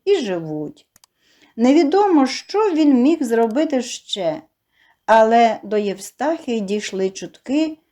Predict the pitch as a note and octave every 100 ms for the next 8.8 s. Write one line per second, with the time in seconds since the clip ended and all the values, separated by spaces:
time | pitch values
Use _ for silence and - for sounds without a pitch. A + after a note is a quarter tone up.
0 | _ - - F#3+ C#4 G4 - D4+ B3+ C4+
1 | - A#3+ G3+ E3 D3 D3 _ _ _ _
2 | _ _ _ _ G3+ C4 C4 - D#4 E4
3 | F#4 F4 D#4+ B3 C4+ - - E4 C#4+ A3+
4 | G#3 E4 E4+ C#4 G#3+ G3 - _ _ A3+
5 | A3 C#4+ F#4+ F#4+ E4+ E4 D#4+ C4 B3 A#3
6 | C4 E4 C4+ C4 A3 F#3+ F#3 B3 F4 F4
7 | D4+ A3 - G#3+ - G#3 G3+ C4+ B3 A3+
8 | G#3+ G3+ F#3 F3 D#3 - -